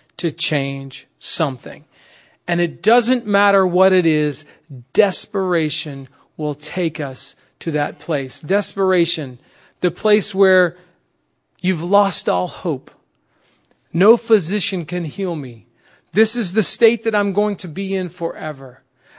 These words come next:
I cannot get this. I've exhausted all of my resources and I can't do it anymore. I need a different answer. I need a savior. I need someone to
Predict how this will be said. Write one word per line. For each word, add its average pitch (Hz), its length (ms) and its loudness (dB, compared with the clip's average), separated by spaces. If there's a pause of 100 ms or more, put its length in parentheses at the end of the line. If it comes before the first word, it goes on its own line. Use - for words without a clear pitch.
(120)
I 190 140 2
cannot 220 680 0
get 202 220 2
this. 170 240 -2
I've 190 240 2
exhausted 190 720 2 (120)
all 247 340 6
of 196 120 -4
my 214 160 2
resources 180 800 -2
and 170 320 -2
I 226 260 0
can't 220 540 -6
do 202 220 -6
it 202 180 0
anymore. 185 680 -4 (360)
I 233 400 2
need 220 600 0 (160)
a 202 100 0
different 214 840 -2
answer. 185 580 -4
I 240 360 2
need 226 420 2
a 170 160 -2
savior. 185 960 2 (100)
I 247 320 0
need 240 300 -4
someone 226 760 -2 (360)
to 202 300 -2